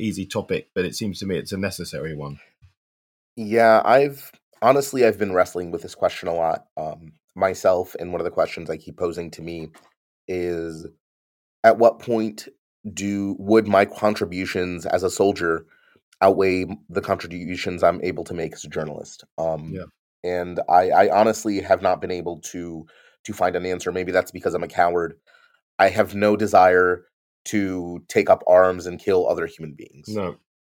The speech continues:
Speaker 2: At the same time, I have no desire to give up my land or to, um, allow my s-, my, my fellow countrymen, my friends, and my family, and everything I love, um,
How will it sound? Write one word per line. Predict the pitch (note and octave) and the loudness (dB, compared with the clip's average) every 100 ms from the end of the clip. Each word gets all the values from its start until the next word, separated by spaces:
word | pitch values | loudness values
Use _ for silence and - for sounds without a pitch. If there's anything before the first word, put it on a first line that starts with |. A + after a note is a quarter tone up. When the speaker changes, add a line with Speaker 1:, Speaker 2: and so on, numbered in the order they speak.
| - | 0
Speaker 2:
At | A2+ | 4
the | G#2+ | 4
same | A2+ B2 B2+ | 4 2 0
time, | B2 G2 F#2 F#2 F2 _ _ _ _ | 2 2 2 0 -6 _ _ _ _
I | G2+ G2+ G2+ | 6 6 6
have | - G2 G2+ | 2 0 2
no | G#2 | 2
desire | G2 F#2+ G2 F#2+ F#2 F#2 | 2 4 6 6 4 -2
to | - | -8
give | F2 G2 | -6 -6
up | F2+ | -4
my | F#2 F2+ | -2 -2
land | E2+ F2 F2 F2+ - - | -2 -4 -4 -6 -14 -12
or | E2 F2 F2+ F2 - | -6 -4 -4 -6 -12
to, | G2 F2+ F2 F2 E2+ _ _ _ _ - | -10 -10 -10 -12 -14 _ _ _ _ -2
um, | E2+ F2 F2 E2+ E2+ D#2+ D#2+ _ _ _ _ _ _ _ - | 0 2 -2 -8 -12 -12 -14 _ _ _ _ _ _ _ 2
allow | G#2+ F#2+ F#2 | 6 6 6
my | F#2 F2+ | 2 0
s-, | F#2 - - F#2+ - | -2 -6 -14 -14 -14
my, | F#2+ F#2 F2+ F2+ E2 | -4 0 0 -2 -4
my | F#2 F2+ F2+ E2+ | -2 -2 -4 -4
fellow | - F#2+ F2+ | 0 2 2
countrymen, | G#2+ F#2+ G#2 G2 F#2+ | -4 -4 -2 -4 -4
my | F2 E2 | -6 -6
friends, | - G2 F#2 F2 | 0 0 0 -6
and | E2 | -8
my | E2 | -6
family, | - G#2 F#2+ F#2 F2 F2 | 0 0 0 -4 -6 -6
and | F2 | -4
everything | F2 G2 F2+ | -4 -4 -4
I | E2 | -2
love, | F2+ G#2+ G2 - _ _ _ _ _ - | 4 4 4 0 _ _ _ _ _ 0
um, | F2+ F2 E2+ E2 | 2 2 -2 -16